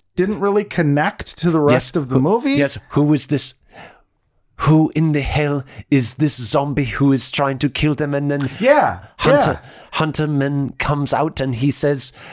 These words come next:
Speaker 2: nice things, and she, and she questions it, and it's, it's, it's awful.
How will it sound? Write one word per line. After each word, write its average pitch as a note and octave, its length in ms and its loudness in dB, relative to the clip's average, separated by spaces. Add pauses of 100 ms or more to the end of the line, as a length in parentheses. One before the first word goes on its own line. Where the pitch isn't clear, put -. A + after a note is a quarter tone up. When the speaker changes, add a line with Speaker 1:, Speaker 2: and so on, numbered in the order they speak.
(120)
Speaker 2:
nice C#3 380 0
things, D3+ 380 0
and C#3 160 0
she, C3+ 260 0 (240)
and C3 160 -2
she D3 140 0
questions D3 600 -2
it, C#3+ 220 -4 (260)
and C#3+ 160 0
it's, - 300 0
it's, - 300 -4 (260)
it's - 260 0
awful. G2 360 -6